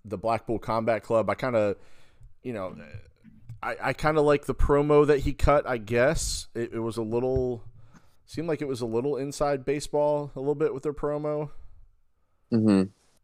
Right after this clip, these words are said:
Speaker 1: But I don't know. It, it was, it was, it was decent, but it just seems
Speaker 2: Yeah.
Speaker 1: like it's very secondary to everything else that's going on right now.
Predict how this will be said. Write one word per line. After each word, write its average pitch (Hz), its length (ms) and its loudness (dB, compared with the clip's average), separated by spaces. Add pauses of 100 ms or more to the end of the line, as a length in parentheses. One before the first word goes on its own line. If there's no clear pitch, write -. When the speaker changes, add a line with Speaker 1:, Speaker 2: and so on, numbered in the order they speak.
(140)
Speaker 1:
But 98 340 -2 (360)
I 110 120 -6
don't 87 160 -6
know. 82 240 -10 (100)
It, 123 180 -4
it 135 160 -2
was, 127 380 -8
it 135 60 -4
was, 143 360 -10
it 147 60 -10
was 151 140 -10
decent, 107 420 -10 (240)
but 113 160 -4
it 117 160 -4
just - 180 -8
seems 120 220 2
Speaker 2:
Yeah. 135 100 10
Speaker 1:
like - 100 4
it's 98 120 -10
very 101 200 -6
secondary 95 680 -6
to 92 60 -6
everything 90 340 -10
else 90 180 -10
that's 87 140 -14
going 85 240 -12
on 82 180 -10
right 76 180 -16
now. 76 260 -16